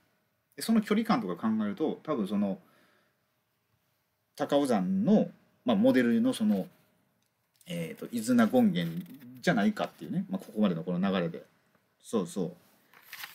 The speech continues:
らそういうなんか地理的なね、なんかちゃんとね、考察もされてるんですよ。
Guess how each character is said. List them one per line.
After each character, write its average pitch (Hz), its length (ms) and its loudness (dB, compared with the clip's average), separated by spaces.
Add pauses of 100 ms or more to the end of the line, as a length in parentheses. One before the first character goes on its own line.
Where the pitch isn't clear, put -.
(600)
ら 208 100 -6
そ 185 140 2
う - 20 6
い 190 40 6
う 190 40 6
な 185 60 6
ん - 20 -2
か 180 100 2
地 - 220 -2
理 208 120 6
的 202 260 2
な 92 120 0
ね、 - 280 -12
な 104 100 -4
ん - 40 -6
か - 100 -6
ち - 100 -8
ゃ - 20 -2 (220)
ん - 20 2
と 135 160 -2
ね、 95 300 0 (320)
考 151 180 0
察 - 200 0
も 95 100 -2
さ - 120 -4
れ 120 60 0
て 117 100 0
る 110 80 2
ん 90 60 0
で 82 80 -8
す - 80 -18
よ。 - 80 -20